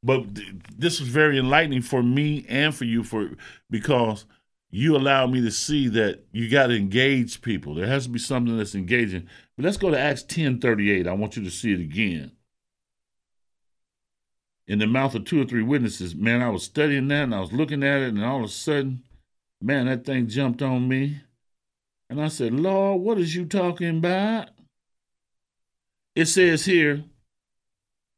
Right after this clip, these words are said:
Acts ten thirty-eight, "How God anointed Jesus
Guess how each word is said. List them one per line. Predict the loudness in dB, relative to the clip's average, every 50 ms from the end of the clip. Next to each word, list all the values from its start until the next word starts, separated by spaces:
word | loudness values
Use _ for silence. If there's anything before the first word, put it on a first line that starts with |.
| _ _ _ 2
Acts | 4 4 4 2
ten | 0 0 0 0 2
thirty-eight, | 2 2 2 4 2 2 2
"How | 2 4 4 4 4 4
God | 2 4 4 6 6 6 6
anointed | 4 2 2 2 2 2 2 0 -2 -2
Jesus | -2 0 0 0 0 0 -2 -2 -4 -6 -12